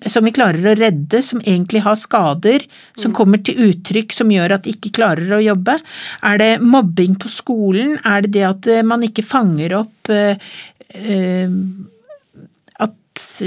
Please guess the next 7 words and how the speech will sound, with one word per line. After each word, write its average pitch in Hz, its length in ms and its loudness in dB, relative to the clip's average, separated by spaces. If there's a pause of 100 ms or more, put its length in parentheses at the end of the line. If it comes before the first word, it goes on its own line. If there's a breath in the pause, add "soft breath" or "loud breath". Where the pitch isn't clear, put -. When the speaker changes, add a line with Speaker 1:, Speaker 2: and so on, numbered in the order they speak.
(220)
Speaker 1:
barn 226 420 2
har 202 540 2 (1300)
lese-skrivevansker, 240 1400 0 (240 loud breath)
A 180 120 2
D 226 120 2
H 247 360 2
D, 185 60 0